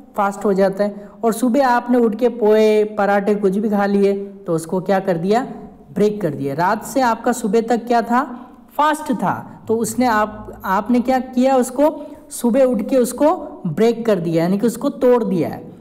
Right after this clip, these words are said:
तो इसलिए वो breakfast बन गया। कितना कमाल का fact है इसके पीछे,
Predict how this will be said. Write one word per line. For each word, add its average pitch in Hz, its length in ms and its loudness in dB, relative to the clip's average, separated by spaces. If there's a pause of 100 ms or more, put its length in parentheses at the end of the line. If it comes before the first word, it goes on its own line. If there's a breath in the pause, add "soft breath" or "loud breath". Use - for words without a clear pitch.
(140)
तो - 80 -6
इसलिए 302 580 2
वो 254 180 2
breakfast 185 640 -2
बन 175 180 -2
गया। 180 200 -6 (760)
कितना 240 260 -2
कमाल 247 360 2
का 247 120 0
fact 190 340 -2
है 170 60 2
इसके 160 240 -4
पीछे, 147 400 -6